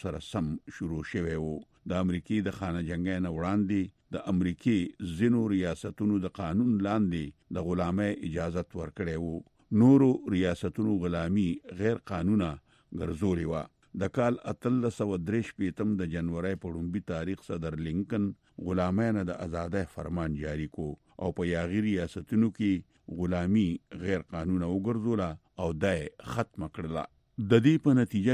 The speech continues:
کې په آیین کې دیارلسم ترمیم وشو. د دې ترمیم تر مخې په ګرد ملک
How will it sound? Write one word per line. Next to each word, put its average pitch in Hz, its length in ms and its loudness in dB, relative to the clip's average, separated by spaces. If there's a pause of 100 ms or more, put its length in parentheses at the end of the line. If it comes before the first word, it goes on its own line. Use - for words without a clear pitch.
کې 127 280 2
په 101 60 -4 (180)
آیین 107 300 6
کې 92 200 -2
دیارلسم 87 560 0 (180)
ترمیم 92 360 6
وشو. 82 260 -2 (380)
د 92 140 -2
دې 101 200 0
ترمیم 92 400 2
تر 87 160 -2
مخې 104 280 -4
په 98 60 -4 (120)
ګرد 92 280 -2
ملک 107 160 0